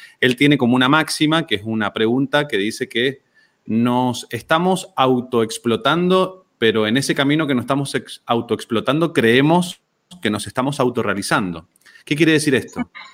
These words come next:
Hoy en día tenemos un montón de, de, de, de formas de solucionar cosas, ¿entendés? Estamos con el WhatsApp, hacemos un montón de cosas al día, tenemos fácil esa conexión con otras personas, pensamos que resolvemos o que hacemos un montón de cosas,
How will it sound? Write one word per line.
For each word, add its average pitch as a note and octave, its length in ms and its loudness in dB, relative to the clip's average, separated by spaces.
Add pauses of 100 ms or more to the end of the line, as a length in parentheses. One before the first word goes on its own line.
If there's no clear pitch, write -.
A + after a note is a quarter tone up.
(120)
Hoy C#3+ 160 4
en D3 60 2
día D3+ 120 0
tenemos D#3 460 -2 (360)
un C#3 160 0
montón D#3+ 480 2
de, C#3+ 280 4
de, G#2+ 400 2
de, G2+ 140 -4
de G#2 120 -6
formas D3+ 300 -2
de D3+ 60 -2
solucionar A#2+ 460 -4
cosas, F#2 280 -8
¿entendés? F#2+ 180 -8
Estamos B2 260 -4
con A#2 120 -2
el A2+ 40 -2
WhatsApp, A2 520 0
hacemos C3 280 -4
un C3+ 80 -2
montón B2 280 0
de C3 60 -2
cosas B2 280 -6
al A#2 140 -2
día, C#3 360 2 (260)
tenemos B2+ 340 4
fácil D3+ 300 2
esa A2+ 160 0
conexión A2+ 380 2
con A2+ 120 2
otras A#2+ 200 0
personas, B2+ 320 0
pensamos C3+ 360 0
que C3+ 100 0
resolvemos A2 500 0
o G#2 60 -6
que G2+ 80 -4
hacemos C3 320 0
un A2+ 140 0
montón A#2 280 2
de C3 120 2
cosas, D3 340 -2